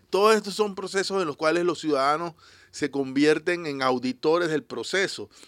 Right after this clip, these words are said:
Y eso es importante, o sea, que los ciudadanos sepan cuán importante es su auditoría del proceso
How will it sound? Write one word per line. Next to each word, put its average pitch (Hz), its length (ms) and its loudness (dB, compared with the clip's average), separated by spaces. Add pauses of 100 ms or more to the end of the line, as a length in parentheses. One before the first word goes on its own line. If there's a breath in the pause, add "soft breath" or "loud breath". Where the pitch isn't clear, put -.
Y 120 120 -4
eso 147 200 0
es 185 60 2
importante, 175 680 -2
o 143 80 -6
sea, 165 200 -2 (300 soft breath)
que 151 140 0
los 147 180 0
ciudadanos 147 560 0
sepan 196 500 -2
cuán 160 380 2
importante 170 600 -2
es 170 60 -2
su 190 100 0
auditoría 151 720 4
del 185 120 2
proceso 165 540 -8